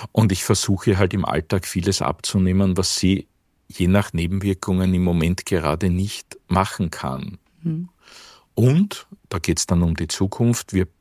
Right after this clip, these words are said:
Speaker 1: planen immer schon die nächsten, wie die Claudia so schön sagt, Fixsterne, nämlich Reisen und Konzerte. Das schafft für uns eine erreichbare Perspektive und wir wissen, wie's weitergehen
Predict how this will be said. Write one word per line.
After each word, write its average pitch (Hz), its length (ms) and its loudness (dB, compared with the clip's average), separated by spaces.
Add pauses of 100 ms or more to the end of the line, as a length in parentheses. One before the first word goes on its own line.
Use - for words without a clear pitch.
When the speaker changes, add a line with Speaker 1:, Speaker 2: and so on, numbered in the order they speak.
Speaker 1:
planen 85 480 2
immer 110 320 2
schon 92 480 0 (160)
die 92 60 2
nächsten, 82 640 0 (240)
wie 90 80 -8
die 80 100 -8
Claudia 80 360 0
so 92 160 0
schön 85 220 -2
sagt, 69 300 -4 (520)
Fixsterne, - 960 -2 (440)
nämlich 80 360 0
Reisen 78 420 2
und 82 180 0
Konzerte. 73 800 -4 (920)
Das 95 140 -4
schafft - 420 -2
für 92 140 2
uns 90 260 0
eine 82 440 0 (440)
erreichbare 85 800 -4
Perspektive 78 840 -4
und 78 140 -2
wir 73 140 -2
wissen, 76 320 -4
wie's 76 180 -6
weitergehen 67 680 -6